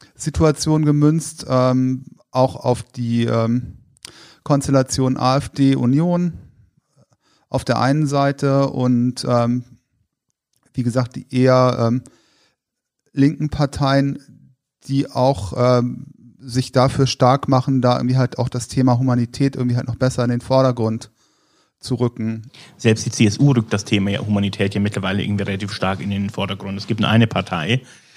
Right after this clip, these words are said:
Speaker 2: und das ist die A F D, die mit diesem Thema nach wie vor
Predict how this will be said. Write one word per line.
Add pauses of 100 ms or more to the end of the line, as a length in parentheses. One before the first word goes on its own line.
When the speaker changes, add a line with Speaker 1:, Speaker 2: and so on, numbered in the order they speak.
(160)
Speaker 2:
und
das
ist
die
A
F
D,
die
mit
diesem
Thema
nach
wie
vor